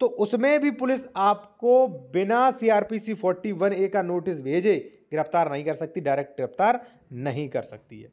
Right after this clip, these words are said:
ठीक है, सुप्रीम कोर्ट ने कहा। अब आप कहोगे कि तो बहुत अच्छी बात, बिल्कुल अच्छी बात है, लेकिन कुछ कंडीशन में गिरफ्तार कर सकती है साथियों, ठीक है।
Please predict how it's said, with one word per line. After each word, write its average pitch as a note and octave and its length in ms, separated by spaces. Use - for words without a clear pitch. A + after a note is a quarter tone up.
ठीक G#3 140
है, G3+ 60
सुप्रीम C#3+ 300
कोर्ट B2 200
ने C3+ 100
कहा। A2 320
अब D#3+ 120
आप F#3 180
कहोगे E3+ 240
कि D3+ 100
तो C3+ 60
बहुत B2+ 220
अच्छी G3 240
बात, F#3 200
बिल्कुल C#3 300
अच्छी G3+ 240
बात F#3 220
है, F3+ 80
लेकिन A3+ 320
कुछ C4+ 220
कंडीशन C4 420
में B3+ 120
गिरफ्तार A3 320
कर G3 140
सकती D3 300
है C3+ 40
साथियों, A#2+ 400
ठीक A3+ 140
है। B3 100